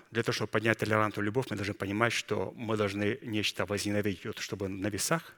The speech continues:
у Господа вот весы должны быть равные. Я люблю правду и ненавижу беззаконие. И люди с толерантным мышлением говорят: «Как бы нам поднять любовь наверх?» А говорит: «Нам надо возненавидеть». Говорит: «Что возненавидеть?» «Заповеди Божии».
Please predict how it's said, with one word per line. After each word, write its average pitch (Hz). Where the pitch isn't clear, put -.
у 113
Господа 107
вот 95
весы 110
должны 95
быть 101
равные. 87
Я 107
люблю 101
правду 110
и 110
ненавижу 95
беззаконие. 95
И 117
люди 120
с -
толерантным 107
мышлением 120
говорят: 98
«Как 120
бы 104
нам 104
поднять 98
любовь 98
наверх?» 104
А 107
говорит: 104
«Нам 101
надо 101
возненавидеть». 95
Говорит: 92
«Что -
возненавидеть?» 101
«Заповеди 110
Божии». 98